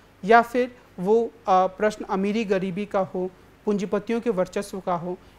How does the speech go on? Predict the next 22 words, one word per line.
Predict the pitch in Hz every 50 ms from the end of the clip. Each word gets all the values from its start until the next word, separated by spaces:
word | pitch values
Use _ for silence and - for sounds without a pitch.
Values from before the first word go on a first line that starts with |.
| - -
या | 208 240 262 392
फिर | - 320 294 -
अंग्रेजों | - 220 214 214 214 220 220 226 262 214
द्वारा | 233 220 208 214 220
भारत | 202 185 202 - - - 196 214 208 - -
पर | 247 -
अधिकार | 254 202 160 202 - 220 226 214 196
करने | - 190 165 165 160 156
का | - 175
हो, | 165 160 165 165 - - - - - - 269
इन | 277
सभी | 285 - 262 233 240 330
प्रश्नों | 359 339 285 262 269 262 247
को | 240 247
उठाते | 226 196 - - 202 185 - - 190 175
हुए | 170 185 240 359 - - - - _ _ _ _ -
महात-, | 196 202 208 202 - - - 247
जो, | 214 170 196 226 226 226 196 180
अ, | 208 214 190 190
भगत | 170 202 214 226 254 254
सिंह | 254 - 226 196 185 180 180
हैं | 220 277